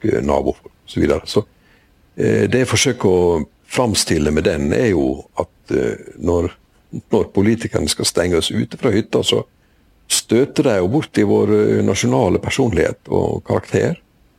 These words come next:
Og, og, ehm, sånn sett så er det jo en utfordring å få oss til å adlyde dette, for det er jo naturstridig. Vi vil jo søke ut i naturen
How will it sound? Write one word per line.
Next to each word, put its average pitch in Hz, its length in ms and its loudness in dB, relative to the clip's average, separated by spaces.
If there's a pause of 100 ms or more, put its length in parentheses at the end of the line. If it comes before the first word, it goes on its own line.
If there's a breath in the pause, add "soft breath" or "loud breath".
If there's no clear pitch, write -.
(720)
Og, 110 460 2 (240)
og, 113 220 2 (160)
ehm, 101 540 -2 (420)
sånn 151 220 0
sett - 240 0
så 90 400 2 (600)
er 98 160 2
det 120 100 2
jo 165 60 2
en 175 120 2
utfordring 101 640 0
å 98 80 0
få 107 220 0
oss - 100 -4
til 127 140 2
å 110 60 2 (120)
adlyde 85 380 0
dette, 80 220 -6
for - 80 -20
det - 100 0
er 123 60 2
jo 139 80 0
naturstridig. 82 640 -2
Vi 98 120 2
vil 143 280 2
jo 117 120 2
søke 110 440 2
ut 113 80 -2
i 92 80 2
naturen 87 580 2